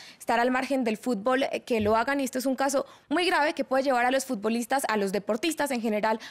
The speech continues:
al suicidio, como ya ocurrió con el, eh, jugador nigeriano de origen, eh, inglés. Eh, lo tengo acá, sí, su nombre es Justin Fashanu, que se suicidó ocho años después de haber,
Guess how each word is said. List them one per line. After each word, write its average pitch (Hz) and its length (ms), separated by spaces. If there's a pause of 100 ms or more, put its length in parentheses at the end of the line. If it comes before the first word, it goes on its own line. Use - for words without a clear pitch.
(140)
al 233 220
suicidio, 226 240 (180)
como 220 200
ya 208 160
ocurrió 240 360
con 240 280
el, 220 340
eh, 196 240 (280)
jugador 226 440
nigeriano 240 540
de 226 120
origen, 233 460
eh, 214 380
inglés. 233 480 (340)
Eh, - 100
lo 214 140
tengo 226 240
acá, 277 300
sí, 269 240
su 240 100
nombre 233 220
es 226 200
Justin 262 400
Fashanu, 269 460
que 277 140
se 302 260
suicidó 233 540
ocho 262 320
años 247 240
después 220 280
de 226 80
haber, 233 300